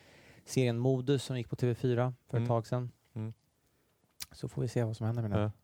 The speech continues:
Speaker 2: Vad är det annars du har gjort under åren som, ja, inte skate, alltså filmmässigt
Speaker 1: Nej,
Speaker 2: så?
Speaker 1: men det har gjort, jag har jobbat i, i filmbranschen då, jobbat på reklamfilm som regiassistent och sen
Speaker 2: Mm.
Speaker 1: som andra regiassistent på långfilm.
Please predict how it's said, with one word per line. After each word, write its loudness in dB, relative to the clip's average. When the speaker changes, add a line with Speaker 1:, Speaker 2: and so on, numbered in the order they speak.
Speaker 2:
Vad 10
är 8
det 8
annars 2
du 4
har 4
gjort -2
under 0
åren 0
som, -6
ja, 0
inte -4
skate, -2
alltså -2
filmmässigt -2
Speaker 1:
Nej, 4
Speaker 2:
så? 4
Speaker 1:
men 2
det 4
har 6
gjort, 0
jag 2
har 8
jobbat 4
i, 2
i 2
filmbranschen 2
då, 4
jobbat 2
på 0
reklamfilm 0
som -4
regiassistent 0
och -4
sen -2
Speaker 2:
Mm. -2
Speaker 1:
som -4
andra 4
regiassistent 0
på -2
långfilm. 0